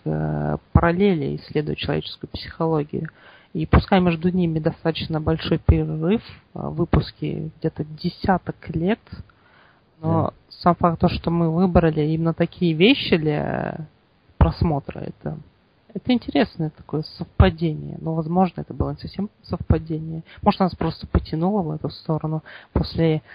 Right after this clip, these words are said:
Speaker 1: э, Викт Сити, где
Speaker 2: Мгм.
Speaker 1: творилось,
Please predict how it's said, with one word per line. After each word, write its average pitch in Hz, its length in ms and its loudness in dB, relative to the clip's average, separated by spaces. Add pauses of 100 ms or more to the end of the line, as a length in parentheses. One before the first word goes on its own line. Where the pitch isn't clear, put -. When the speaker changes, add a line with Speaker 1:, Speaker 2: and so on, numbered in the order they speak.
(280)
Speaker 1:
э, 147 260 0
Викт 185 320 -4 (160)
Сити, 151 840 -2 (160)
где 147 180 -4
Speaker 2:
Мгм. 143 100 -10 (520)
Speaker 1:
творилось, 156 680 0